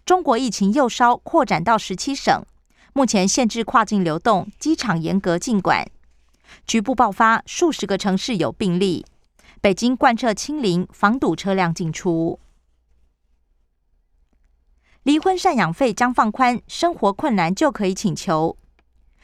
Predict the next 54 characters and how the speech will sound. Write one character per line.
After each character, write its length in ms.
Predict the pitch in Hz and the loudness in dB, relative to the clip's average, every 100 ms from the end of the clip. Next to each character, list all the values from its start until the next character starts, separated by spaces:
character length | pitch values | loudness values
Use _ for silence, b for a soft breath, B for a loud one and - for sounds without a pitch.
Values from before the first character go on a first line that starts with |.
| _ | _
行 180 | - 220 | 0 2
政 140 | 269 | 2
院 160 | 254 220 | 2 0
审 160 | 202 165 | 0 0
查 160 | 185 | 2
完 160 | 190 214 | 2 2
成 220 | 220 196 | 0 2
《民 180 | 190 240 | 2 2
法 180 | 254 156 | 0 -2
亲 220 | - 269 | -4 -6
属 160 | 202 | -4
编》 260 | 160 214 233 | 0 0 0
部 140 | 320 | 0
分 160 | 277 247 | 0 0
条 160 | 202 170 | 0 0
文 160 | 170 | 0
修 160 | 175 214 | -2 -2
正 160 | 208 | -2
草 160 | 185 170 | -2 -2
案， 340 | - - 156 - b b | 0 0 -2 -6 b b
删 220 | 254 269 | 0 0
除 260 | - 180 | 0 0
判 240 | 185 - 226 | 0 -2 0
决 140 | 185 | 2
离 120 | 175 180 | 0 0
婚 320 | 247 240 226 - | 2 0 0 -4
必 140 | 269 | -2
须 180 | 208 233 | -2 -4
无 160 | 240 175 | -4 -2
过 200 | 175 247 | 0 0
失 200 | - 220 | 0 -6
等 200 | 202 147 | -4 -2
要 160 | 180 156 | 0 0
件。 420 | - 180 110 - - _ _ _ _ _ _ _ _ _ _ _ _ _ _ _ _ _ _ b b b b | 0 -4 -2 -6 -10 _ _ _ _ _ _ _ _ _ _ _ _ _ _ _ _ _ _ b b b b
《经 140 | - 349 | -2 2
济 120 | 359 | 2
日 100 | 349 | 4
报》 100 | 302 | 2
头 140 | 220 | 2
版 120 | 202 | 0
头 120 | 175 170 | 0 -2
条 160 | 185 | -2
是 360 | 180 254 214 - b - | -4 -2 -2 -2 b 2
热 140 | 370 | 2
钱 240 | - 214 | 4 0
涌 200 | 208 165 | 2 0
入 160 | 202 262 | 0 2
买 180 | 190 220 | 2 0
股， 260 | 240 160 - | -2 -4 -6
台 200 | - 180 | -2 -2
币 180 | 180 220 | 0 -2
连 220 | 165 165 | -2 -2
三 240 | 175 214 220 | 0 0 0
升， 340 | - 220 220 | 0 0 0